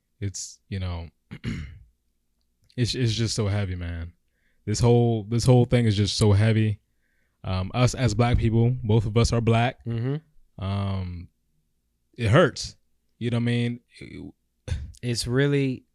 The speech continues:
Speaker 2: it's really a lot to take in, and sometimes we can't really find the words
Speaker 1: Yeah.
Speaker 2: to express how we feel because this has been happening for so long that it's almost as if we became numb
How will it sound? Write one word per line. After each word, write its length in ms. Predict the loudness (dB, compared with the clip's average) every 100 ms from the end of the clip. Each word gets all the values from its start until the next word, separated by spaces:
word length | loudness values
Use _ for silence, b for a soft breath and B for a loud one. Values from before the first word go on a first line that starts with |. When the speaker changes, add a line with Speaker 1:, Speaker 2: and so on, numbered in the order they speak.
| -4
Speaker 2:
it's 180 | -2 0
really 220 | 0 2
a 60 |
lot 200 | 2 0
to 60 | -2
take 320 | -2 -2 -2
in, 240 | -4 -2 -2
and 180 | -4 -8
sometimes 520 | -6 -4 -2 -2 -2
we 100 | -4
can't 300 | -6 -4 -4
really 160 | -4 -4
find 320 | -4 -4 -2
the 80 | 0
words 640 | 0 0 -2 -4 -4 -4
Speaker 1:
Yeah. 60 | -6 -10 -6
Speaker 2:
to 120 | -4
express 440 | -2 -2 0 0
how 160 | 0 0
we 140 | -2
feel 320 | -4 -2 -2 0
because 640 | -4 -4 -4 -4 -6 -8 b b b b b b b b
this 200 | -4 -2
has 120 | -2
been 120 | 0
happening 460 | 0 0 0 -4 -4
for 180 | -6 -6
so 300 | -2 0 0
long 480 | 0 0 0 -2 -2
that 220 | -2 -4
it's 160 | -4
almost 400 | -4 -2 -2 -4
as 180 | -6 -4
if 260 | -2 -2 -4
we 120 | -4
became 480 | -4 -4 -4 -4 -2
numb 440 | 0 0 -2 -4